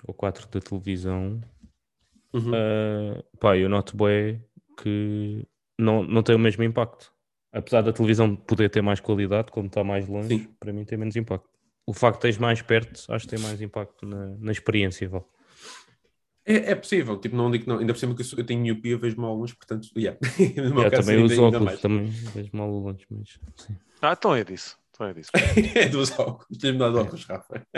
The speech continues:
Speaker 1: É isso.
Speaker 2: Mas isso, é isso da minha parte, basicamente. Ah, este é
Speaker 1: Então,
Speaker 2: password, não é o nome mesmo.
Speaker 1: Sim,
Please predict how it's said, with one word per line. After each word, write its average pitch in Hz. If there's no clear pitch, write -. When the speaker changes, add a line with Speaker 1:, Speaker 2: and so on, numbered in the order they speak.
Speaker 1:
É 101
isso. -
Speaker 2:
Mas 170
isso, 139
é 147
isso 143
da 135
minha 127
parte, 110
basicamente. 110
Ah, 110
este 110
é -
Speaker 1:
Então, 101
Speaker 2:
password, 117
não 110
é 110
o -
nome 101
mesmo. 95
Speaker 1:
Sim, 95